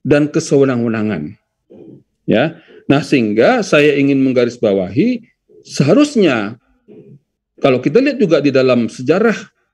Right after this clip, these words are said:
bangsa Indonesia ya, sejak, eh, terutama setelah merdeka ya, di masa, eh, Orde Lama dan Orde Baru ya, sebenarnya sumber masalahnya itu adalah kepada masalah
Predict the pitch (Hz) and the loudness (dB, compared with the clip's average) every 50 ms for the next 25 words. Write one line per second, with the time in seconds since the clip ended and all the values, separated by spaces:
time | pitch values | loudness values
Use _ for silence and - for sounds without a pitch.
0 | _ _ _ _ - - 143 147 143 139 135 - - 151 131 131 131 127 190 254 | _ _ _ _ -2 0 2 2 0 -2 -4 -4 -2 0 0 2 2 2 2 0
1 | 240 - - 139 110 107 107 117 110 117 185 202 - 123 117 127 127 - - - | 0 -2 -2 -2 -2 -2 -4 -4 -2 -2 -2 -2 -2 0 0 0 0 -2 -4 -10
2 | _ _ _ _ _ _ - - 117 - - 123 123 120 117 110 110 104 - 131 | _ _ _ _ _ _ -20 -20 -20 -6 -2 0 2 2 2 2 2 0 0 0
3 | - 135 131 127 - - - - 123 120 123 120 120 - 240 254 - - 113 98 | 0 0 0 0 -2 -4 -4 -2 -2 0 0 -2 0 0 -2 -2 -2 -2 -4 -4
4 | 92 92 - - 131 160 196 208 196 - _ _ _ - - - 135 127 123 123 | -6 -10 -8 -4 -2 -2 -2 -2 -6 -10 _ _ _ -20 -6 -2 0 0 2 0
5 | 120 117 113 - - 117 113 110 107 98 - - _ _ _ _ _ _ _ - | 0 -2 -4 -2 -2 -2 0 0 -2 -4 -6 -10 _ _ _ _ _ _ _ -4
6 | - 131 123 117 113 110 107 101 101 101 - - _ _ _ _ _ 123 117 120 | 0 2 2 4 4 4 4 2 2 0 -4 -12 _ _ _ _ _ -2 0 2
7 | 117 110 120 175 240 247 214 160 120 95 95 - _ _ _ _ _ _ _ _ | 2 2 4 2 2 2 2 0 -2 -6 -10 -14 _ _ _ _ _ _ _ _
8 | _ _ _ _ _ _ _ _ _ _ 120 107 107 - 117 113 117 120 110 123 | _ _ _ _ _ _ _ _ _ _ -2 -2 0 -2 -2 0 2 0 2 2
9 | 175 226 240 208 147 101 95 90 - _ _ _ _ _ - 107 117 160 190 190 | 2 2 4 2 2 0 -2 -8 -14 _ _ _ _ _ 0 0 0 0 -2 -4
10 | - - _ _ _ _ _ - - 208 185 208 226 269 285 277 - 277 254 233 | -8 -14 _ _ _ _ _ -4 -2 0 2 2 2 2 0 0 2 2 4 4
11 | 226 202 175 180 170 156 156 147 - 143 127 120 113 120 117 120 - 196 151 139 | 4 4 2 2 2 0 -2 -2 -4 -4 -4 -4 -2 -2 -2 -2 -2 -2 0 0
12 | 156 170 170 - - - 110 117 151 151 131 147 - 117 123 147 156 | -2 -2 -2 -4 -6 -6 -4 -2 -2 -2 -2 -2 -4 -4 -2 -2 -4